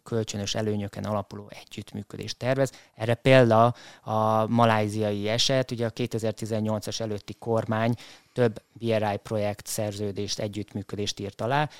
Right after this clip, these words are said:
Jött egy új miniszterelnök, aki felülvizsgálta ezeket a B R I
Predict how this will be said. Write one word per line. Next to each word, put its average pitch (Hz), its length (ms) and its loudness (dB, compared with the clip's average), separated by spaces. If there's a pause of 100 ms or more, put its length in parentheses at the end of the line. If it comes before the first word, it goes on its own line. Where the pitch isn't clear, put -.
(140)
Jött 117 300 -2
egy 104 160 -2
új 110 260 -4
miniszterelnök, 107 880 -2
aki - 260 -12
felülvizsgálta 107 1400 -2
ezeket 104 420 -6
a 104 60 -4
B 98 80 -10
R 107 240 -2 (160)
I 98 80 -6